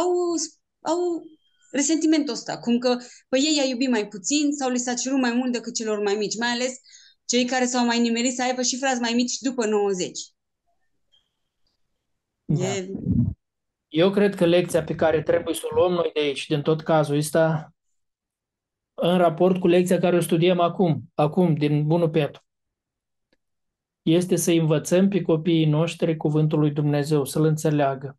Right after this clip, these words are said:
Speaker 2: să le amintim, să le vorbim, să nu ne ostenim să învățăm din cuvântul lui Dumnezeu și să-l înțeleagă.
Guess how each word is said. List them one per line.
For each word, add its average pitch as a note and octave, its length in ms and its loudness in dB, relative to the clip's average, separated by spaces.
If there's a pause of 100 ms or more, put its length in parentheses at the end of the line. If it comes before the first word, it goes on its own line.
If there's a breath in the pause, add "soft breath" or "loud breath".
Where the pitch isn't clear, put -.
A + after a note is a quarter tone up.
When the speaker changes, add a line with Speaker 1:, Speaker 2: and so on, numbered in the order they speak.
(100)
Speaker 2:
să - 180 -4
le E3 120 4
amintim, D#3+ 540 0
să C#3+ 160 -4
le D#3+ 100 4
vorbim, D#3 640 2
să - 180 -4
nu D#3+ 280 2
ne F#3+ 180 4
ostenim E3 540 0
să F3 180 -4
învățăm D#3+ 580 0
din E3 140 -2
cuvântul D#3 440 0
lui D#3 120 2
Dumnezeu D3 440 0
și D3+ 200 -4
să-l D#3+ 160 -4
înțeleagă. D3+ 540 -2